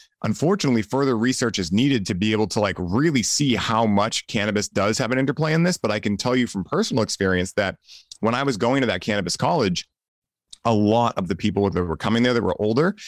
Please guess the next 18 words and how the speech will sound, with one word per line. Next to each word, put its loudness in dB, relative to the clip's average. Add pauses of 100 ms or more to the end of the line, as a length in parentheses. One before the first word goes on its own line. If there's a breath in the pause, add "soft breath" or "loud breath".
(220 loud breath)
were -2
coming 0
there 2
because -4
they 0
had -2
cancer 0
and 0
they 2
had 2
heard 0
about 0
this -2
through -4
this -2
gentleman, 2
Rick -2
Simpson. -2